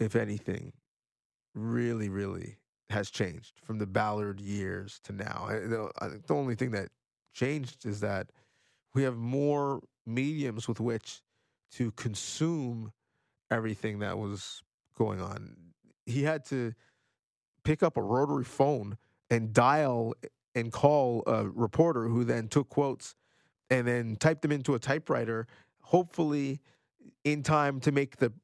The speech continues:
printing press so that it would show up on your doorstep the next day. Now, he's, he's FaceTiming into a show and saying what he wants to, and it is immediately on our phones via push alert.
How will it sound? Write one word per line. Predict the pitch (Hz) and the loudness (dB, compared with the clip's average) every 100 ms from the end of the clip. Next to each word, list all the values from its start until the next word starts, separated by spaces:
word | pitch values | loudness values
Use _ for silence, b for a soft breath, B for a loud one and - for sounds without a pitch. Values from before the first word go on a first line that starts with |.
| _ _ _ | _ _ _
printing | - 190 180 139 | 2 4 2 2
press | 127 113 113 - - _ _ 117 | 2 2 0 -8 -12 _ _ -16
so | - 147 | 0 2
that | 143 | 4
it | |
would | 143 117 | 0 4
show | 156 143 | 6 6
up | 139 | 4
on | 139 123 | 0 0
your | 110 | 6
doorstep | 139 170 - 110 104 - _ _ _ | 6 6 4 2 2 -4 _ _ _
the | 123 | 4
next | 123 - | 4 4
day. | 156 117 104 b b b | 4 4 -2 b b b
Now, | 139 233 175 131 131 _ _ _ _ _ | 2 4 4 0 -4 _ _ _ _ _
he's, | - 190 175 - - _ 151 143 - | 0 0 0 -6 -16 _ -10 -10 -4
he's | 143 160 | -2 4
FaceTiming | - 208 - 185 160 139 135 | 6 6 4 2 2 2 -2
into | 156 160 - 156 | -2 -2 0 0
a | |
show | 117 - 175 143 | 2 2 2 2
and | 117 117 | -2 -2
saying | - 131 123 123 - | 0 0 0 -4 -8
what | - - 127 | -10 -2 0
he | 123 | 0
wants | 117 113 107 - | 0 -2 -6 -4
to, | 113 110 B B B - | -2 -2 B B B -2
and | 131 | 0
it | 139 135 | 2 0
is | 123 | 0
immediately | 127 131 185 196 160 131 131 127 120 b b b _ _ _ | 0 2 2 4 2 2 2 2 -2 b b b _ _ _
on | 143 143 | 6 8
our | 147 | 6
phones | 143 156 127 123 | 8 6 6 4
via | 117 123 | 2 2
push | 104 139 - | 4 2 2
alert. | - - | -4 -8